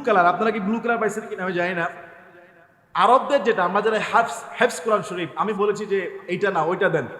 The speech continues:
তখন ওরা বলছে যে আমি মনে হয়, বলছে উর্দু। আর আমাদেরকে উর্দু কোরআন বললে এশিয়ার যে ফ্রন্টটা, বাংলাদেশ, পাকিস্তান, ইন্ডিয়া, উর্দু বললে আমাদের জন্য যে ফরম্যাটটা, আর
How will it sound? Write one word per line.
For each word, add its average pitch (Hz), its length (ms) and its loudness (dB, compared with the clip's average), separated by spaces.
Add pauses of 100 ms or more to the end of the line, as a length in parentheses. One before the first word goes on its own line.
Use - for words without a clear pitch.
(120)
তখন 170 180 -4
ওরা 208 140 -2
বলছে 190 420 -4
যে 165 200 -6
আমি 165 220 -6
মনে 180 220 -10
হয়, 175 240 -4 (380)
বলছে 165 200 -8
উর্দু। 165 560 -6 (100)
আর 165 80 -6
আমাদেরকে 220 520 0
উর্দু 262 280 -4
কোরআন 262 300 0
বললে 269 320 0 (560)
এশিয়ার 233 400 2
যে 233 120 -2
ফ্রন্টটা, 196 480 2
বাংলাদেশ, 180 540 -4
পাকিস্তান, 185 540 -4
ইন্ডিয়া, 185 500 -2 (580)
উর্দু 202 320 -4
বললে 277 420 0 (320)
আমাদের 226 380 8
জন্য 226 260 2
যে 196 100 6
ফরম্যাটটা, 185 480 4
আর 156 100 6